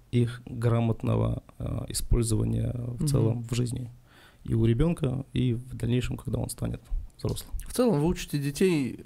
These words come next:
Speaker 2: не просто знаниям, а еще как эти знания применять, да,
Speaker 1: Да,
Speaker 2: грубо
Speaker 1: да, да. В
Speaker 2: говоря?
Speaker 1: целом здесь, э, вопрос не только про какие-то знания интеллектуальные, да,
Speaker 2: Мгм.
Speaker 1: то есть у нас, э, все-таки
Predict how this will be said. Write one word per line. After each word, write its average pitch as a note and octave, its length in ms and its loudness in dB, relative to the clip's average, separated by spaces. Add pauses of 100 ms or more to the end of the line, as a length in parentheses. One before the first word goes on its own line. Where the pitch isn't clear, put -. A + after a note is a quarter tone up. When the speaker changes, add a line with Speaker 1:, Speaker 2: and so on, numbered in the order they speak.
Speaker 2:
не C#3+ 200 -2
просто E3 420 2 (580)
знаниям, D3+ 520 2
а D3+ 80 0
еще D#3 540 2 (100)
как D#3+ 220 0
эти - 100 -14
знания D3 300 -4
применять, C#3 540 -2
да, C#3 80 -2
Speaker 1:
Да, E3+ 60 2
Speaker 2:
грубо A3 180 4
Speaker 1:
да, D3+ 80 4
да. - 0 -
В B2+ 40 0 (100)
Speaker 2:
говоря? - 100 2
Speaker 1:
целом F#3+ 260 4
здесь, E3 260 2
э, B2+ 240 4
вопрос C3+ 380 2
не B2 480 2 (280)
только C#3+ 280 2
про A#2 480 2 (680)
какие-то A#2+ 400 0
знания F#3 260 4
интеллектуальные, B2+ 760 4
да, C#3 100 6
Speaker 2:
Мгм. C#3+ 100 2
Speaker 1:
то A#2 60 6
есть A2+ 140 4
у A#2 40 6
нас, A#2+ 420 4
э, A2+ 260 4
все-таки A2+ 600 2